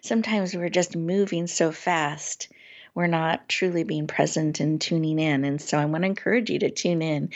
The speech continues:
be fully present, keep breathing. This is a time for you to be poured into and receive information and insight to support you on your journey. My second tip is to have a piece of paper ready. <laughs> Be ready to take notes.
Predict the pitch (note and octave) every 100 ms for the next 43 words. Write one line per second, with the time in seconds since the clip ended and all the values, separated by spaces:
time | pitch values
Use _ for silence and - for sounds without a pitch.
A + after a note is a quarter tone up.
0 | - - - G3 G#3 - E3 D#3+ - D3+
1 | D3+ D3 C#3+ - B3+ G3 D3+ D#3+ D#3+ B2+
2 | A2+ A#2 - - - - - E3+ G#3 G#3
3 | F#3 D#3+ - D#3+ D#3+ - D#3 D3+ D3+ C#3+
4 | D3 C#3 - F3 E3 - F#3 G#3+ - -
5 | - D#3 D#3 - C#4 A3+ D3 D3 - -
6 | - - G3 F#3 - E3 D#3 - D#3+ D3
7 | C#3+ F#3 B3+ - D3 C3+ - - D3+ D3
8 | - D3+ - D#3 D3 B2 - C#3+ C#3+ D3
9 | - - - - - _ - - - -
10 | G#3 - D4+ D#4+ D#4 - E3 D#3 - F3+
11 | E3 D#3+ - - F3 F3+ F3 G3+ A#3+ -
12 | D3+ - G#3+ - G#3+ F#3 - F#3 F3 -
13 | F#3 - A#3 - C4 B3+ B3 A3+ G#3 F#3+
14 | G3 F#3+ G#3 E3+ F3+ E3 E3 D#3 F#3+ E4+
15 | -